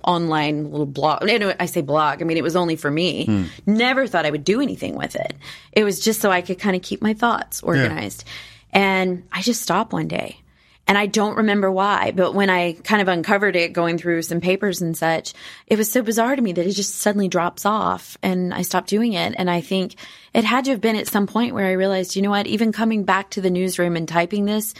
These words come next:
Speaker 1: it's a little bit too much. I need to just completely move on
Speaker 2: Are you
Speaker 1: after.
Speaker 2: good at compartmentalizing, uh, other areas of your life? Do you,
Speaker 1: Yes.
Speaker 2: you're very good at keeping things separate and
Speaker 1: Very good.
Speaker 2: not letting one seep into the other.
Speaker 1: Yes. No,
Speaker 2: How,
Speaker 1: I'm very
Speaker 2: how,
Speaker 1: good at that.
Speaker 2: how did this sort of,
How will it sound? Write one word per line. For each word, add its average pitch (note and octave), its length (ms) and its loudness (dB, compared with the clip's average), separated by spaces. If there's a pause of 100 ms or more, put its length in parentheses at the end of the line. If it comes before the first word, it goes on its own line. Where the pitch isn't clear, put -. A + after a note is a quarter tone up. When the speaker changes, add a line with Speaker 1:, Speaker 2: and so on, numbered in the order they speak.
(400)
Speaker 1:
it's - 80 -20
a - 80 -2
little F3+ 520 2
bit G3+ 200 0
too G3+ 160 0
much. E3+ 460 0
I E3 100 0
need D#3+ 220 0
to D#3 80 -4
just D3+ 480 -2 (180)
completely D#3 500 0
move D3+ 220 0
on - 260 -4 (160)
Speaker 2:
Are A2 60 4
you A#2 120 4
Speaker 1:
after. - 160 -8 (180)
Speaker 2:
good A2+ 160 4
at G#2+ 80 -2
compartmentalizing, G2+ 1080 0 (320)
uh, A2 60 4
other G2 320 0
areas D2+ 240 -6
of D2+ 100 -8
your D#2 140 -4
life? C#2+ 240 -8
Do G2 100 2
you, F#2+ 60 2
Speaker 1:
Yes. F2+ 160 -6
Speaker 2:
you're F2 140 0
very F2+ 240 2
good E2 140 0
at E2+ 80 -6
keeping E2 220 -2
things D#2 160 -4
separate - 440 -4
and D#2 260 -6 (400)
Speaker 1:
Very E3+ 220 2
good. D#2+ 220 -10
Speaker 2:
not G2 160 2
letting F2 240 -2
one E2+ 160 -2
seep E2+ 360 -2
into E2 280 -6
the E2 180 0
other. D2+ 220 -4 (100)
Speaker 1:
Yes. - 380 -2
No, F#3 100 4
Speaker 2:
How, D#3+ 200 0
Speaker 1:
I'm E3+ 40 0
very F#3+ 120 2
Speaker 2:
how, E3+ 80 2
Speaker 1:
good E3 80 -4
at D#3 80 -10
that. D#3 240 -8
Speaker 2:
how D#3 160 2
did D#3+ 160 -2
this D#3+ 160 0
sort C#3 240 0
of, B2+ 260 -4